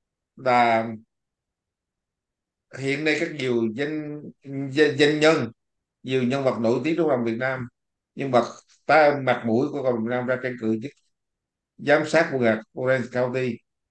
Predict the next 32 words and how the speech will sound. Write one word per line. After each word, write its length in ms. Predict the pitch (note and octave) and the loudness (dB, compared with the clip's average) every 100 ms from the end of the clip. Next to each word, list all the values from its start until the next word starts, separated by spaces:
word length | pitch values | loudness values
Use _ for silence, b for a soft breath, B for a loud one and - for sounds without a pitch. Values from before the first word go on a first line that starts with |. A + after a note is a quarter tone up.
| _ _ _ _ _ _ _ _ _ _ _ | _ _ _ _ _ _ _ _ _ _ _
Thì 440 | C#3 B2+ B2 A#2 A2+ C#3 | 2 6 6 6 4 -2
cái 80 | |
vấn 160 | D3+ F3 | -2 2
đề 280 | C#3 B2 A2+ A2 - | 4 4 2 -2 0
tên 240 | D#3 D#3+ - | 4 4 2
tuổi 220 | A2+ A#2+ C#3+ | 0 0 -2
thì 120 | A#2 A2+ G#2+ _ - | -4 -6 -8 _ 0
chín 260 | F3 G#3+ | 2 4
mười 180 | E3 C3+ | 2 2
ngang 300 | A2+ B2+ C3+ | 2 0 0
nhau. 280 | C3+ C3+ B2 _ _ _ _ _ _ _ _ _ _ | 0 -2 -4 _ _ _ _ _ _ _ _ _ _
Và 100 | A#2 A2+ | -8 0
tại 180 | A2+ A#2 | 2 2
sao 180 | D3 A#2+ | 0 0
người 100 | B2 | 0
dân 140 | C3 | -2
sẽ 100 | A#2 | -2
bỏ 200 | A#2+ A#2 | 0 0
phiếu, 120 | C3+ F3 E3+ | 0 -4 0
chọn 200 | A#2 A#2+ | 0 0
người 160 | A#2 | -2
bỏ 140 | A2 A2+ | -4 -4
phiếu, 140 | C3 D#3 - _ _ - | -6 -8 -12 _ _ -2
đã 260 | A2 A#2+ A#2+ | 0 0 0
chọn 240 | G#2+ G#2+ | 0 -2
cái 100 | B2 - | -6 0
chương 220 | D#3 D3+ | 2 2
trình 160 | C3 A2 | -2 -4
hành 220 | G#2+ G#2+ | -4 -2
động 280 | G#2 A2 A#2+ _ _ _ _ _ _ _ _ _ _ _ _ _ _ - | -2 -2 -6 _ _ _ _ _ _ _ _ _ _ _ _ _ _ -2
và 200 | A2+ | 0
cái 100 | A2 | 0